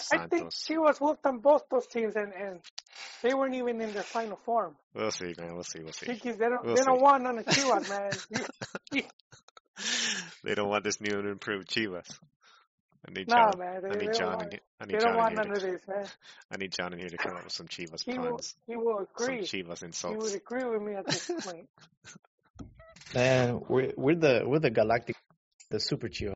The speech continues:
Speaker 2: Super Chivas, man. It's two against one. It's two. <laughs>
Speaker 3: We're, uh, we're coming in. We're gonna take over, bro. 'Cause they're talking about championships. We're not even talking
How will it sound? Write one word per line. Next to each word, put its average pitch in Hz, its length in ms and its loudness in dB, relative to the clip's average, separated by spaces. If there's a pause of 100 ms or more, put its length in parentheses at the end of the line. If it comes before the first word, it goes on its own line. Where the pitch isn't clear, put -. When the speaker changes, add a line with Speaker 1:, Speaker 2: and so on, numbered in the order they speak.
(220)
Speaker 2:
Super - 360 -12
Chivas, 85 420 -6
man. 90 140 -6
It's 92 100 -4
two - 180 -2
against 95 280 0
one. 90 180 -2 (400)
It's 117 180 -4
two. - 340 -6
<laughs> - 40 -20
Speaker 3:
We're, 113 400 6
uh, 92 40 0 (1200)
we're 120 100 4
coming 135 340 6
in. 131 420 4 (760)
We're 110 180 2
gonna 110 180 4
take 117 260 2
over, 117 260 4
bro. 113 240 0
'Cause 120 220 -6
they're 165 100 2
talking 147 240 0
about 101 200 -6
championships. 110 600 -2
We're 139 60 -2
not 131 140 2
even 107 200 0
talking - 180 -8